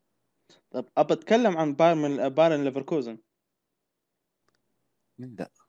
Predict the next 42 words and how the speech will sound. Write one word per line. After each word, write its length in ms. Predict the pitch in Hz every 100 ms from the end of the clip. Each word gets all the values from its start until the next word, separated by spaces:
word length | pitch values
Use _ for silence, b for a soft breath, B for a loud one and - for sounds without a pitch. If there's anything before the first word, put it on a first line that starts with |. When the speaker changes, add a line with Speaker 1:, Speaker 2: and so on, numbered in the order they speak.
| _ _ _ _ _ -
Speaker 1:
المركز 340 | 143 143 127
الثالث، 400 | 131 156 147 113 _
بايرن 380 | 135 139 156 147
ليفركوزن. 560 | 135 131 - 143 113 113 B B B B
على 140 | 131
فكرة 240 | 170 202 139
بايرن 260 | 165 160
Speaker 2:
أيوه. 120 | 147
Speaker 1:
ليفركوزن 420 | 123 147 185 156 139
من 80 |
كبار 320 | 135 147 165 139
الدوري 320 | 127 143 123
الألماني. 400 | 127 135 117 113 _ _ _ _ _ _ _ -
من 100 | 123
كبار 300 | 135 156 156
البوندسليغا. 560 | 143 135 123 104 120
Speaker 2:
نعم. 60 | 156 - _ b b b _ _ _ _ -
Speaker 1:
آه. 300 | 123 120 120
Speaker 2:
هذا 100 | 139
مسخرة، 420 | 131 156 - 113
ياخذوه 260 | 101 98 135
طقطقة 400 | - 135 107 95
ذا 100 | 95
الفريق. 340 | - 95 90 -
Speaker 1:
لا، 240 | - 143 139
لا، 160 | 123
لا. 200 | 117 113 - - - _ _ -
هذا 200 | 131 131
كان 240 | - 143
له 60 | 143
تاريخ. 360 | - 127 139
Speaker 2:
يا 60 | 127
حبيبي، 380 | - 156 196 185
هذا 100 | 180
الفريق 320 | - 180 185
كنت 200 | - 180
أختاره 340 | 165 - 170
ضد 260 | 143 175 131
فيفا 360 | - 165 156 120
دائما 320 | 143 113 92
عشان 220 | - 127
ضعيف. 320 | 123 127 98